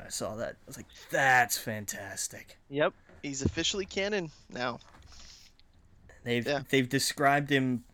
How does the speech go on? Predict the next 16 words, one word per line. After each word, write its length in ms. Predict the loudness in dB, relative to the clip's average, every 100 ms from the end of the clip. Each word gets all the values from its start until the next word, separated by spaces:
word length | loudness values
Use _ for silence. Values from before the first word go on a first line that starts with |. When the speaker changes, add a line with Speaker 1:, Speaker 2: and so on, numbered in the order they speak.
| -2
Speaker 1:
uh, 260 | 0 0 -6 -14
the, 380 | -8 -2 0 -2 -8 _ -16
I 60 | -16
think 240 | -10 -6
it 20 | -2
was 160 | -2
one 140 | 0 0
of 60 |
the 60 | 0
showrunners, 680 | 0 0 0 -2 -6 -8 -8
described 440 | -2 0 4 4 4
him 120 | 0
as 100 | 2
a 60 | 0
Vader-level 960 | -2 -4 0 2 2 0 0 0 -2
threat. 560 | -8 -12 -10 -12 -16